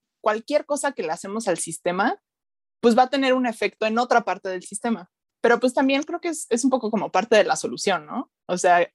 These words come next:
si queremos salvar nuestra, nuestra existencia en la Tierra y la existencia de otras muchas especies,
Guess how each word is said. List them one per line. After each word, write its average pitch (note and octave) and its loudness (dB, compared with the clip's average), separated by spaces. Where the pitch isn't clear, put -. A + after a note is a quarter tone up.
si - -6
queremos B3+ 2
salvar G#3 0
nuestra, G3 -8
nuestra F#3+ 0
existencia A3 0
en A3 2
la F3 2
Tierra F#3+ -2
y F3+ -6
la F3 4
existencia G#3 -2
de G#3+ 4
otras G3+ -2
muchas G3+ -8
especies, G3 -2